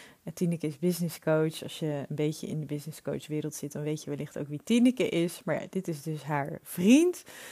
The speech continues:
relatiecoach. En zij hebben in hun woonkamer, eh, supermooie, eh, ja, ik vond het een soort studio, een soort studio, eh, gebouwd. En daar, eh,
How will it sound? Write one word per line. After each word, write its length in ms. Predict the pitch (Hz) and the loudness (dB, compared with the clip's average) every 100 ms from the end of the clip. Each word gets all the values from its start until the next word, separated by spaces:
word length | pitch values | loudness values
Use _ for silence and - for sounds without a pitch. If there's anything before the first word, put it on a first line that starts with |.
| - - | -18 -4
relatiecoach. 1120 | 180 185 220 269 - 220 - 202 196 196 - | 2 6 6 6 -2 -8 4 8 8 6 -2
En 200 | - 170 | -6 -2
zij 260 | 160 156 156 | 2 2 2
hebben 540 | 156 151 139 143 - - | -2 -4 -4 -4 -8 0
in 180 | 208 | 4
hun 220 | 214 180 165 | 6 4 4
woonkamer, 880 | 165 170 160 151 147 147 143 143 - | 2 0 0 0 0 -4 -4 -4 -6
eh, 100 | 135 131 | -6 -8
supermooie, 960 | - 156 - 147 143 147 147 143 139 151 - - - _ _ - | -10 -12 -8 -8 -8 -8 -6 -6 -8 -12 -18 -20 -20 _ _ -10
eh, 120 | 151 139 120 127 - _ | -8 -6 -8 -10 -14 _
ja, 280 | 156 139 - _ | -4 -4 -8 _
ik 200 | - 160 | -12 -10
vond 160 | 135 135 | -10 -10
het 120 | 131 | -10
een 60 | |
soort 240 | 131 - - | -10 -12 -12
studio, 460 | - 127 - - - | -10 -8 -8 -10 -12
een 80 | 160 | -10
soort 200 | - 160 | -8 -8
studio, 520 | - 175 151 143 151 - _ _ | -2 0 2 2 -2 -8 _ _
eh, 260 | - 135 127 147 | -10 -8 -6 -8
gebouwd. 800 | - 202 175 170 190 240 - - - - - - _ | 2 4 8 8 10 6 2 -10 -16 -16 -18 -20 _
En 240 | 165 165 | 2 2
daar, 500 | 151 147 147 147 - | 2 2 2 0 -4
eh, 120 | _ | _